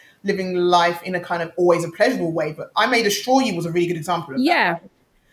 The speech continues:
Speaker 1: Of that creative scope where it's just, just to be, and in the other experiences that in-, were in-, integrated into that. And that's it. So this is where, exactly, I agree with you, Mo, in the sense of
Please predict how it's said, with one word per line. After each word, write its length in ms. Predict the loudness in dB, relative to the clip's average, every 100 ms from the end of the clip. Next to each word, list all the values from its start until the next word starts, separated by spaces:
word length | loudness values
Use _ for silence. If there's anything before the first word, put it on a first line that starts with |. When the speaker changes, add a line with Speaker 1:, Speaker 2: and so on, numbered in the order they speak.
| _ -2
Speaker 1:
Of 120 | 0
that 180 | -2 -2
creative 520 | -2 -2 -2 -6 -6
scope 640 | -6 0 2 2 0 -8 -4
where 300 | 0 4 2
it's 120 | 0
just, 180 | -6 -10 -12 -10
just 180 | -8
to 40 | -8
be, 460 | -6 -2 -2 0 0
and 100 | 0
in 80 | 2
the 120 | 4
other 200 | 2 0
experiences 600 | -8 -6 -2 -2 -2 -8
that 140 | -8
in-, 140 | -6 -8 -6
were 180 | -2 0 -2
in-, 180 | -8
integrated 560 | -6 -8 -4 -2 -2 -4
into 320 | -4 -6 -6 -4
that. 160 | -4 -4 -10 -4
And 100 | -2
that's 200 | -2 -2
it. 300 | -2 -2 -2
So 120 | -4 0
this 180 | 0 0
is 100 | 0
where, 380 | 0 0 -4 -10 _ _ -8
exactly, 440 | -2 -2 -2 0
I 100 | 0
agree 200 | 0 -2
with 80 | -2
you, 80 | -2
Mo, 160 | -2
in 160 | -2 -6
the 60 |
sense 280 | -6 -8 -4
of 280 | -2 -2 -6